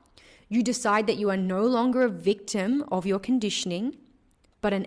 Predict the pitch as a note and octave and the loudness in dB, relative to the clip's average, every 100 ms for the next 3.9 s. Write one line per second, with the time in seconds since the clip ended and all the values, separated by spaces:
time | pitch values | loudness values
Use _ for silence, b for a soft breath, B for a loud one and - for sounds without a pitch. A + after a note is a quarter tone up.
0 | - G#3+ A3+ A3+ A3 - A3 G#3+ A#3+ G3+ | -4 -2 0 0 -2 -2 -2 0 0 0
1 | F#3 F#3 F3+ F3+ E3+ F3+ F3 - - F#3+ | -2 0 -2 -4 -6 -6 -6 -10 -6 -2
2 | F#3 F#3+ G3 F#3+ F3 E3+ F3 F3 - - | -2 -2 -2 -4 -4 -4 -6 -8 -12 -10
3 | E3+ D#3+ - F#3 - - - - - | -6 -6 -8 -10 -8 -10 -12 -16 -20